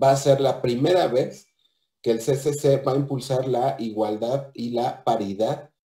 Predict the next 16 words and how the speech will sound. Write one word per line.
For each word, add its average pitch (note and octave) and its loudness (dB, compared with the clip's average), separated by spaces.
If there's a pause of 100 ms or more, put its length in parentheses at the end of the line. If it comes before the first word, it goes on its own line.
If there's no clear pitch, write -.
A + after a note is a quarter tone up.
de G2+ -2
género, F2+ -6
es A2 -4
decir, C3+ -4 (160)
va C3+ 8
a D3 6
recibir C3 0
o A#2 2
tiene D#3 6
lugares, C#3 4
el A#2+ -8
mismo D3 4
número D3 4
de G#2 -4
lugares A2+ -4
disponibles G#2+ -8